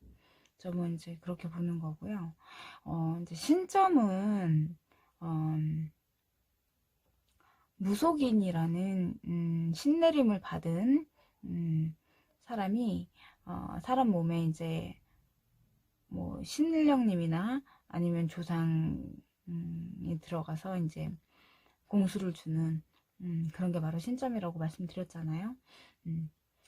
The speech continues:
이 신점은 어떨 때 보냐 하면 내가 뭔가 열심히 잘 하고 있는데도 불구하고 뭐 그게 연애가 됐든 사업이 됐든 아니면 사람 관계가 됐든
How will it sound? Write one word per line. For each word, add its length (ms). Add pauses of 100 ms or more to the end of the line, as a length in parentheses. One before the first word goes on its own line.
(400)
이 140
신점은 920
어떨 340
때 120
보냐 260
하면 640 (580)
내가 360
뭔가 640
열심히 460
잘 240
하고 340
있는데도 560
불구하고 800
뭐 200
그게 300
연애가 480
됐든 720
사업이 420
됐든 400
아니면 300
사람 340
관계가 420
됐든 420